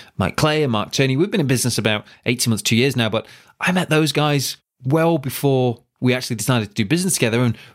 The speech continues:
then we did a mastermind together. And, you know, over that time, we forged these relationships and these partnerships blossomed and all of these great things happened as a result of being on a mastermind together. The third thing is that a mastermind is,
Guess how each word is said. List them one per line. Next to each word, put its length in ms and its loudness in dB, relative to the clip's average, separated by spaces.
then 180 2
we 100 2
did 140 2
a 40 0
mastermind 680 -2
together. 440 2
And, 300 2
you 80 -4
know, 100 -2
over 300 2
that 180 -2
time, 280 2
we 80 2
forged 340 0
these 140 -2
relationships 520 0
and 100 0
these 100 0
partnerships 560 -2
blossomed 680 2
and 280 2
all 220 2
of 40 0
these 160 2
great 380 0
things 220 -2
happened 360 0
as 220 2
a 40 2
result 340 2
of 120 0
being 240 2
on 240 2
a 100 -6
mastermind 680 -2
together. 460 -2
The 60 4
third 260 0
thing 300 0
is 480 -2
that 280 -2
a 40 0
mastermind 440 0
is, 180 -2